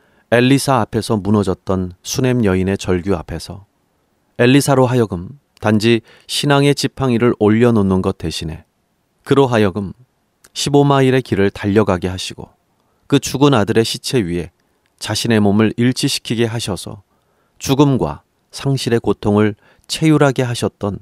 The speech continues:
하나님의 하나님 되심을 우리는 욥의 절규 속에서 역설적으로 발견할 수 있어야 할 것입니다. 여러분, 진실한 대화는 마음으로 듣고 마음으로 말하는 것입니다.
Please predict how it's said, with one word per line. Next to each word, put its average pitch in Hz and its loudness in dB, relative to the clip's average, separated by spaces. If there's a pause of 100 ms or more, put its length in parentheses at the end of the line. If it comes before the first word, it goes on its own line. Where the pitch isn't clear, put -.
(460)
하나님의 107 0 (240)
하나님 135 0
되심을 90 -2 (640)
우리는 104 0 (420)
욥의 117 4
절규 107 2
속에서 98 -6 (360)
역설적으로 87 -2 (140)
발견할 95 -2
수 - -6
있어야 98 0
할 113 -8
것입니다. - -10 (1080)
여러분, 110 2 (720)
진실한 143 2
대화는 101 0
마음으로 110 0
듣고 85 -10 (260)
마음으로 92 0
말하는 92 -2
것입니다. - -10